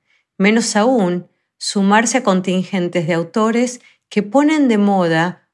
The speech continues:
un tema u otro. En este sentido, me parece que el mercado,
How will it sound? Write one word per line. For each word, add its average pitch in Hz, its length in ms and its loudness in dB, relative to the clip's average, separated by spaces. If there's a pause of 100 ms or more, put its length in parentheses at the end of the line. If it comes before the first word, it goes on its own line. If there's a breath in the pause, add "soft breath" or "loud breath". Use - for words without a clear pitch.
(160)
un 226 300 0
tema 170 720 -2 (240)
u 175 220 0
otro. 156 580 -4 (1120)
En 233 100 2
este 285 220 0
sentido, 214 560 0
me 175 140 0
parece 247 440 0
que 214 60 -4
el 185 60 0
mercado, 175 880 0